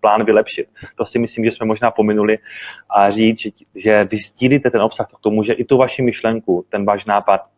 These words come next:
vylepšit. Jo, že vám to lidi oplatí, protože třeba, jak říkám, už šli tu cestu a nemusíte jít, jít znovu. A teď ty otázky, v co se, v co se změnilo, a co se změní to zdarma, přátelé, klienta, peníze,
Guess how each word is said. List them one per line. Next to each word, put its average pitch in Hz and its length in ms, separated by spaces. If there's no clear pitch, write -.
vylepšit. 110 520
Jo, 98 180
že 104 100
vám 110 100
to 110 60
lidi 107 140
oplatí, 117 540
protože 123 240
třeba, 120 220
jak 113 100
říkám, 110 300
už - 100
šli - 200
tu 117 100
cestu 110 380
a 104 100
nemusíte 104 400
jít, 107 280
jít 104 220
znovu. 95 340
A - 80
teď - 140
ty 143 100
otázky, 123 380
v - 80
co - 160
se, 120 340
v - 80
co - 160
se 110 360
změnilo, 107 640
a 92 540
co - 160
se 117 120
změní 107 520
to 120 100
zdarma, 123 480
přátelé, 127 480
klienta, 113 400
peníze, 117 760